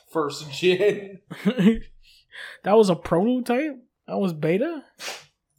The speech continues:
Speaker 1: Yeah, shall we wrap it up here? I think
Speaker 2: I
Speaker 1: that's,
Speaker 2: do.
Speaker 1: uh, that's a good point.
Speaker 2: My guy, anything
Speaker 1: All right,
Speaker 2: you plug
Speaker 1: buddy.
Speaker 2: in?
Speaker 1: I think the last time we did a podcast, you had a different name. So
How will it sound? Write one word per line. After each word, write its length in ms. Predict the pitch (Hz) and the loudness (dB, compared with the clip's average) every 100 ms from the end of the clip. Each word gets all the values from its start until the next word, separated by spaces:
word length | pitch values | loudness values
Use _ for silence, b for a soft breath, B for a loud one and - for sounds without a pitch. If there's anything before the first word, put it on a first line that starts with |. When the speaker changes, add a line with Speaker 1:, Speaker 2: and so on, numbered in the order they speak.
| _ _ - | _ _ -8
Speaker 1:
Yeah, 380 | 175 190 - | -4 -4 -6
shall 280 | - 127 104 | -10 -8 -6
we 300 | 101 95 92 B B B | -8 -12 -14 B B B
wrap 320 | 110 120 120 139 | -6 -2 -2 0
it 80 | |
up 140 | 135 131 | -4 -2
here? 320 | 151 170 202 165 | -4 -4 -6 -8
I 60 | |
think 180 | - 135 | -8 -4
Speaker 2:
I 140 | 180 202 | 0 2
Speaker 1:
that's, 120 | 180 | 2
Speaker 2:
do. 200 | 277 339 | 0 0
Speaker 1:
uh, 20 | |
that's 120 | 127 127 | -4 -6
a 40 | |
good 140 | 131 | -8
point. 260 | - 143 170 - _ _ - | -4 -6 -6 -14 _ _ -8
Speaker 2:
My 180 | 180 175 | -4 0
guy, 260 | 214 175 - | 0 -2 -4
anything 320 | 170 196 190 | -4 2 6
Speaker 1:
All 60 | 214 | 6
right, 80 | |
Speaker 2:
you 60 | 175 | 8
plug 180 | 190 202 | 6 6
Speaker 1:
buddy. 140 | 214 | 4
Speaker 2:
in? 180 | 330 320 - | -2 -6 2
Speaker 1:
I 140 | 151 | 4
think 220 | 170 220 220 | 4 2 4
the 100 | 196 | 6
last 400 | 180 208 196 214 | 8 8 6 4
time 220 | 202 190 | 2 2
we 80 | 175 | -2
did 180 | 180 | -2
a 60 | 180 | -2
podcast, 680 | - 175 175 196 185 185 - | 0 0 0 -2 -2 -4 -4
you 100 | 151 | -2
had 120 | 160 143 | -2 -2
a 60 | |
different 400 | 135 143 139 135 | -4 -4 -4 -6
name. 340 | 127 120 104 80 _ _ _ _ | -4 -4 -6 -12 _ _ _ _
So 600 | - - 156 139 113 | -6 2 4 4 0